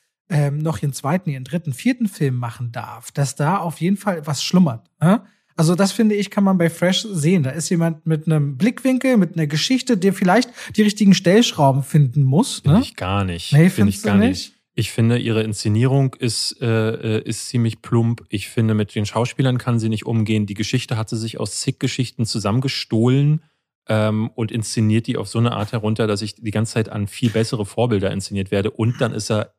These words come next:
Speaker 2: endlos zäh. Also er ist, wie gesagt, du, du sagst es schon, mindestens fünfzehn Minuten zu lang, wenn nicht sogar mehr. Aber ich muss auch sagen, äh, ich wüsste gar nicht, was man rausschneiden sollte, weil es ist jetzt gar nicht so, dass
Speaker 1: Na, du lässt den ganzen, du lässt den ganzen Dings raus. Den
Speaker 2: Das
Speaker 1: ganzen
Speaker 2: ist richtig. Die
Speaker 1: Barkeeper
Speaker 2: Bar-,
Speaker 1: lässt du
Speaker 2: die
Speaker 1: raus?
Speaker 2: Barkeeper-Nummer lässt man raus, aber ich fand den auch ansonsten, der war so unspektakulär, so lahm. So,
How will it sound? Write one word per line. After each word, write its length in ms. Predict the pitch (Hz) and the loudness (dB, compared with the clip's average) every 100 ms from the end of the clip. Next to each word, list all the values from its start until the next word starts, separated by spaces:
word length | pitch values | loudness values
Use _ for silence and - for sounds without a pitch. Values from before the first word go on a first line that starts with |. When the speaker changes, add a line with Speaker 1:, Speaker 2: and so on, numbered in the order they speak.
| - | -4
Speaker 2:
endlos 580 | 120 123 117 110 107 - | 0 0 -2 -2 -4 -6
zäh. 320 | 101 92 90 | -4 -2 -2
Also 180 | 101 101 | -2 -2
er 80 | 107 | -4
ist, 160 | - | -8
wie 160 | - 101 | -12 -8
gesagt, 300 | 104 104 95 | -2 -4 -4
du, 240 | 135 - | -10 -10
du 160 | - 107 | -6 -4
sagst 240 | 107 107 | -2 -4
es 60 | 120 | -6
schon, 320 | - 104 95 _ _ _ _ | -2 0 0 _ _ _ _
mindestens 520 | 120 127 165 165 - 104 | 4 6 6 4 0 -4
fünfzehn 380 | 110 98 - | -4 -4 -2
Minuten 240 | 98 98 107 | -2 -2 -4
zu 140 | - | -4
lang, 240 | 98 104 98 | -2 -2 -2
wenn 80 | |
nicht 140 | 104 104 | -4 -4
sogar 220 | 104 98 | -4 -2
mehr. 380 | 95 98 110 120 _ _ - | 0 0 0 -2 _ _ -4
Aber 120 | 104 | -2
ich 80 | 110 | -2
muss 140 | 117 | -2
auch 60 | 113 | -4
sagen, 400 | 113 113 117 - | -2 -2 -4 -6
äh, 340 | - 101 101 - | -6 -4 -4 -8
ich 160 | - | -8
wüsste 180 | 127 - | -6 -4
gar 140 | 120 113 | -2 -2
nicht, 120 | 107 | -4
was 140 | 113 | -4
man 100 | 110 | -4
rausschneiden 560 | 98 143 - 95 85 85 | 0 -2 -2 -6 -6 -4
sollte, 280 | 87 85 90 | -4 -4 -4
weil 80 | |
es 100 | 98 | -6
ist 160 | 104 - | -6 -6
jetzt 180 | 107 - | -6 -4
gar 160 | 98 | -4
nicht 140 | 104 104 | -4 -4
so, 180 | 107 104 | -4 -2
dass 140 | 98 | 2
Speaker 1:
Na, 100 | 226 | 4
du 100 | 240 | 4
lässt 200 | 240 240 | 2 2
den 100 | 240 | -2
ganzen, 440 | 233 233 233 226 | -2 0 0 0
du 80 | 208 | 0
lässt 160 | 208 208 | -2 -2
den 100 | 208 | -2
ganzen 300 | 208 196 180 | -2 -2 0
Dings 300 | 170 165 - | 0 -2 -4
raus. 180 | 127 139 | -6 -2
Den 100 | 156 | 2
Speaker 2:
Das 100 | 165 | 2
Speaker 1:
ganzen 160 | 170 | 4
Speaker 2:
ist 80 | 160 | 2
richtig. 140 | 190 | 2
Die 100 | 247 | 2
Speaker 1:
Barkeeper 80 | 233 | 4
Speaker 2:
Bar-, 100 | 240 | 4
Speaker 1:
lässt 120 | 233 123 | 2 0
du 40 | |
Speaker 2:
die 40 | 113 | 2
Speaker 1:
raus? 40 | |
Speaker 2:
Barkeeper-Nummer 640 | 127 143 - 160 156 151 | 2 2 0 2 2 2
lässt 180 | 143 135 | 0 0
man 120 | 127 | -2
raus, 280 | 113 131 156 | 2 2 2
aber 300 | - 120 - | -2 -2 -2
ich 80 | - | -6
fand 220 | - 151 | -2 0
den 80 | 143 | 0
auch 160 | 131 139 | -2 -2
ansonsten, 420 | 127 143 - 127 | 0 0 0 -2
der 160 | 117 | -2
war 100 | 135 | -2
so 120 | 147 190 | -6 -4
unspektakulär, 880 | 156 151 - 131 117 - 113 107 | 0 0 0 -2 -2 -2 -2 0
so 160 | 104 147 | 0 0
lahm. 440 | 127 117 131 110 | 2 0 0 0
So, 240 | 107 123 | -4 -6